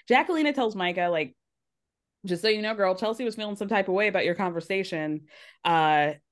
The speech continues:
with Kwame. But, you know, also,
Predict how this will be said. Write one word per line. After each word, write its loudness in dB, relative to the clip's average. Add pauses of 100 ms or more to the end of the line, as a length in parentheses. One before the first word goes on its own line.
(160)
with 2 (140)
Kwame. 0 (260)
But, 4
you -4
know, -4 (720)
also, 4